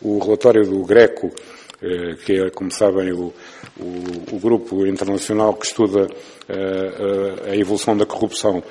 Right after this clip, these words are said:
nos diferentes países, que o, o relatório do Conselho da Europa considera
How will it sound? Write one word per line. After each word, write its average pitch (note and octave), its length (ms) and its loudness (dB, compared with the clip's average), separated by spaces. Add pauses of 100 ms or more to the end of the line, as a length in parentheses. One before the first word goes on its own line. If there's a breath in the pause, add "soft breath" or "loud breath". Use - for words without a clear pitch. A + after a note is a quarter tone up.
(300 loud breath)
nos G2+ 160 -2
diferentes F#2+ 720 0
países, G2+ 440 0
que - 120 -4
o, F2+ 340 -2 (420 loud breath)
o G2 220 -4
relatório F#2+ 500 4
do F2+ 120 -6
Conselho G2+ 340 -4
da G#2+ 80 4
Europa A2 340 6
considera B2 720 4